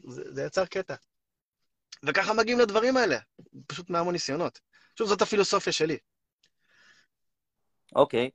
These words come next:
Speaker 2: אז זה,
Speaker 1: אבל
Speaker 2: אז
Speaker 1: גם
Speaker 2: בוא,
Speaker 1: זה,
Speaker 2: זה
Speaker 1: גם,
Speaker 2: מחבר,
Speaker 1: גם
Speaker 2: זה מחבר אותי
Speaker 1: מה?
Speaker 2: לסעיף עשרים, אני חוזר לפוסט שלך, בסדר? אני,
Speaker 1: אה.
Speaker 2: יש לנו עוד, אה, בדיוק עשר דקות, אני רוצה כ-,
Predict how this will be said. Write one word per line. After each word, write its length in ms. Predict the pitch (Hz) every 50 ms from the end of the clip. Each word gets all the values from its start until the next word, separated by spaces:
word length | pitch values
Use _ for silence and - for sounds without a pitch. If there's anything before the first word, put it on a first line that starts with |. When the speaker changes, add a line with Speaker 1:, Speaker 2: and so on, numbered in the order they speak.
| _
Speaker 2:
אז 100 | - 117
זה, 200 | 110 135 139 143 -
Speaker 1:
אבל 100 | 123 127
Speaker 2:
אז 100 | 117 113
Speaker 1:
גם 120 | 123 139 170
Speaker 2:
בוא, 100 | 175 175
Speaker 1:
זה, 120 | 143 190
Speaker 2:
זה 200 | 233 247 233 208
Speaker 1:
גם, 80 | 170 160
Speaker 2:
מחבר, 120 | 160 156
Speaker 1:
גם 120 | 135 151 156 - - _ _ _ _ _ _ _ _ _
Speaker 2:
זה 120 | - 120 127
מחבר 260 | 117 - 131 127 156
אותי 260 | 160 170 165 - 143
Speaker 1:
מה? 80 | 131 123
Speaker 2:
לסעיף 340 | 139 175 135 139 139 - 127
עשרים, 280 | 120 - 131 135 127 - - _ _ _ _ -
אני 200 | 104 117 131 131
חוזר 260 | - 135 117 135 131
לפוסט 320 | 127 117 - - 113 - -
שלך, 240 | 110 95 - - 98 98
בסדר? 260 | 90 - 117 120 120 107
אני, 380 | 95 92 98 95 95 98 95 104
Speaker 1:
אה. 40 |
Speaker 2:
יש 120 | 123 123 120
לנו 140 | 113 113 113
עוד, 100 | 110 - _ 113
אה, 160 | 110 104 104 - _ _ _ _ _ _ _ _ -
בדיוק 380 | 127 160 165 165 165 147 - 151
עשר 200 | 143 - 147 135
דקות, 320 | 123 120 - - 160 151
אני 100 | 143 123
רוצה 200 | 113 110 - 131 117
כ-, 80 | -